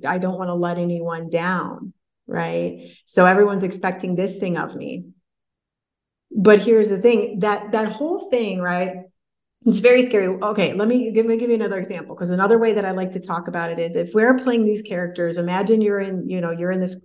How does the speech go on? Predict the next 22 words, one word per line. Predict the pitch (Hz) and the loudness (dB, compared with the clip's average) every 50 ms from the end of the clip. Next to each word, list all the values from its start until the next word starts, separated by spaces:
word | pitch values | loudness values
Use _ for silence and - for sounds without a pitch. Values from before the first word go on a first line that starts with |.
| _ _ _ _ | _ _ _ _
great | - 185 180 175 175 - | 2 2 2 2 2 -2
play, | 170 151 151 | -4 -4 -4
which | 151 165 175 - 170 | -4 -6 -8 -8 -8
we | 160 | -4
are. | 156 156 156 156 | -2 -2 -2 -2
We're | 160 165 | -4 -6
in | 160 - | -8 -8
the | - - 254 - | -10 -12 -12 -12
most | 208 175 165 175 - - - - - | -10 -10 -8 -8 -10 -10 -12 -12 -12
<laughs> | 269 269 254 - | -10 -10 0 2
incredible | 262 247 247 254 - 208 208 220 214 196 185 180 190 - - - - - - - _ - | 4 4 4 4 2 2 2 2 2 0 -2 -4 -8 -12 -16 -18 -18 -20 -20 -20 _ 4
production | 220 202 202 196 196 - - 202 | 6 6 6 6 4 2 0 0
that's | 185 180 175 - | 0 0 0 -2
ever | 185 185 185 180 175 | -2 -2 -2 -4 -2
been, | 175 175 175 175 175 175 175 190 | -2 -2 -2 -2 -4 -6 -8 -10
that's | 180 175 | -6 -4
ever | 190 185 185 185 180 | -4 -2 -2 -2 -2
been | 180 175 175 | -2 -4 -4
put | 175 190 180 | -4 -4 -4
on, | 170 170 170 175 | -4 -4 -4 -6
probably. | 175 175 175 170 170 175 175 175 175 175 - - - - 254 - _ _ | -6 -4 -4 -6 -6 -6 -8 -8 -8 -10 -14 -16 -14 -14 -14 -16 _ _
And, | - 208 202 208 208 202 202 196 190 | 2 4 4 4 4 2 0 0 -2